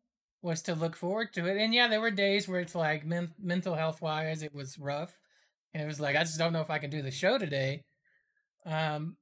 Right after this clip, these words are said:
uh, but it is one of the things that I looked forward to every week when we did it. You know, getting to hang out with my f-, one of my best friends, Daniel, and talk about all the news and stuff we've been up to, and that's another reason why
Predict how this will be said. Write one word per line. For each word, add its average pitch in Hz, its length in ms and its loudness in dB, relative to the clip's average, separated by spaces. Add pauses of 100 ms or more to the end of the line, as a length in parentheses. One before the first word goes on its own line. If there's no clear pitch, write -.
(560)
uh, 202 100 0
but 180 260 4
it 185 220 4
is 208 160 2
one 214 140 2
of 202 60 0
the 190 80 0
things 185 360 4
that 170 120 4
I 165 60 4
looked 165 240 0
forward 175 400 -4
to 143 360 -8 (560)
every 143 320 0
week 139 400 -4
when 160 120 -4
we 143 120 -6
did 156 220 -2
it. 165 200 -4 (540)
You 156 120 -2
know, 147 400 -4
getting 160 240 -2
to 156 60 0
hang 147 220 0
out 151 180 0
with 147 120 -8
my 143 160 -2
f-, 139 200 -8 (280)
one 165 120 2
of 160 60 2
my 151 100 2
best 147 360 -2
friends, 147 300 -6
Daniel, 143 460 -4
and 143 100 -6
talk 143 260 -12
about 139 420 -6 (540)
all 170 200 4
the 160 100 2
news 156 360 0
and 156 120 -2
stuff 156 300 -2
we've 143 220 -6
been 143 160 -2
up 143 160 -6
to, 156 340 -4
and 156 260 -4
that's 160 200 -4
another 165 320 2
reason 160 380 0
why 147 280 -2